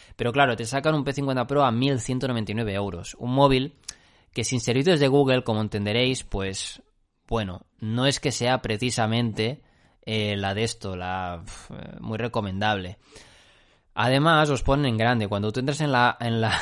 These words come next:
<laughs> en la tienda de Huawei, ¿vale? Y te sale mil ciento noventa y nueve euros, arriba sale un aviso muy grande que dice:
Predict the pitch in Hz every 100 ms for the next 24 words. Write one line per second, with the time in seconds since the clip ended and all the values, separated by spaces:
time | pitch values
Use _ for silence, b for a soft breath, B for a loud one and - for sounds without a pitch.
0 | B B - 123 117 117 123 139 139 -
1 | 120 110 113 120 131 107 107 117 107 110
2 | 117 113 117 113 113 110 113 120 139 139
3 | 120 117 139 127 110 117 120 117 110 120
4 | 117 117 135 107 104 104 90